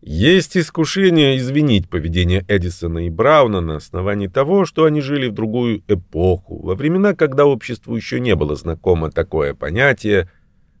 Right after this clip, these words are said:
как гуманное отношение к животным. Но и тогда многие возражали против жестоких научных экспериментов, причем это началось задолго до Эдисона.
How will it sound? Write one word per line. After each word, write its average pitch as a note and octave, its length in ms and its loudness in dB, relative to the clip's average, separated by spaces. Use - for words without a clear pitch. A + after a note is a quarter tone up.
как D#2+ 380 2
гуманное E2+ 600 2
отношение D2 480 -6
к D2 60 -10
животным. - 580 -4
Но D#2 180 -2
и D#2 60 -2
тогда D2+ 480 -4
многие C#3 300 -2
возражали C3 640 0
против A#2 460 -4
жестоких G2+ 540 0
научных G2+ 480 -4
экспериментов, A#2+ 640 -2
причем G#2 380 -8
это C#3 120 -8
началось C#3+ 400 -4
задолго C3 500 2
до D#3+ 200 2
Эдисона. F2+ 600 -2